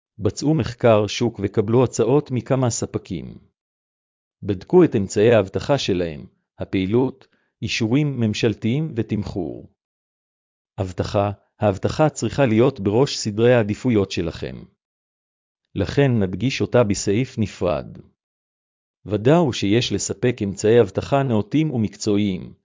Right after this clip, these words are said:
הצפנות מתקדמות, אימותים איכותיים, ועבודה בטוחה לחלוטין. ניהול מעבר זהיר ומחושב, העברת נתונים מתשתית במשרד לתשתית בענן עלולה להיות מורכבת ואפילו מסוכנת לנתונים שלכם.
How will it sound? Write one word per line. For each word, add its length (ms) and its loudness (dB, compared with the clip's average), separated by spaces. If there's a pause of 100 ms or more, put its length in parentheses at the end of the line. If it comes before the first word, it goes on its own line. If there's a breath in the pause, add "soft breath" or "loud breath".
(320)
הצפנות 560 -2
מתקדמות, 760 -2 (400)
אימותים 460 0
איכותיים, 640 -4 (400)
ועבודה 520 2
בטוחה 440 0
לחלוטין. 800 -2 (1080)
ניהול 300 2
מעבר 460 2
זהיר 440 0
ומחושב, 600 -2 (360)
העברת 460 0
נתונים 420 0
מתשתית 540 -2
במשרד 500 0
לתשתית 580 -4
בענן 460 0
עלולה 360 2
להיות 320 0
מורכבת 680 -2
ואפילו 380 0
מסוכנת 600 -2
לנתונים 540 0
שלכם. 480 -6